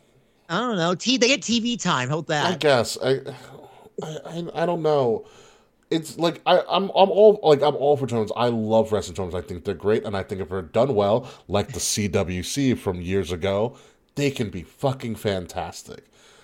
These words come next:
Speaker 2: But the C W C led to something. The Mae Young Classic
Speaker 1: Yeah.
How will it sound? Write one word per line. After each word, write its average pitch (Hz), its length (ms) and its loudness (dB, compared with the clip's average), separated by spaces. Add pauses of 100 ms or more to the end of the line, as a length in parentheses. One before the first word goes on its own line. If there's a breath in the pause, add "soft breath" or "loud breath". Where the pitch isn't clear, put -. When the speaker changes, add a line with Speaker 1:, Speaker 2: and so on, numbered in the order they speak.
(120)
Speaker 2:
But - 140 -8
the - 80 -12
C 208 180 0
W 175 280 6
C 175 220 -2
led 113 440 2
to 104 100 -4
something. - 520 -6 (320 soft breath)
The 113 80 0
Mae 151 180 0
Young 170 240 4
Classic 165 320 4
Speaker 1:
Yeah. 117 180 2